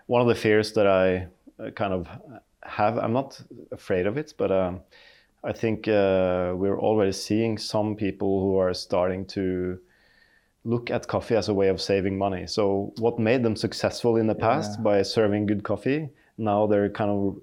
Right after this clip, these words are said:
Speaker 1: thinking about maybe we should start buying some cheaper coffee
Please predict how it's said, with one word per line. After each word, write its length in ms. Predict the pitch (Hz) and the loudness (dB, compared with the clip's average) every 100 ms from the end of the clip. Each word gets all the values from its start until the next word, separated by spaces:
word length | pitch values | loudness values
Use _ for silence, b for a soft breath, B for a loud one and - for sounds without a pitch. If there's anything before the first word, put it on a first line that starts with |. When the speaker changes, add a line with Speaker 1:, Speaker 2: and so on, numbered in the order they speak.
| _ | _
Speaker 1:
thinking 340 | 135 131 113 | -4 -2 0
about 520 | 104 95 92 90 - - | 0 2 2 0 -6 -10
maybe 260 | 104 98 98 | -4 -2 0
we 120 | 98 | -2
should 360 | 101 92 92 - b b b b b _ - 185 - | 0 -4 -4 -12 b b b b b _ -20 -20 -20
start 340 | - - 101 95 | -16 -4 -2 0
buying 180 | 104 90 | 0 0
some 120 | 104 | -4
cheaper 260 | - 104 - | -4 -4 -2
coffee 420 | 98 - 127 | -4 -2 -4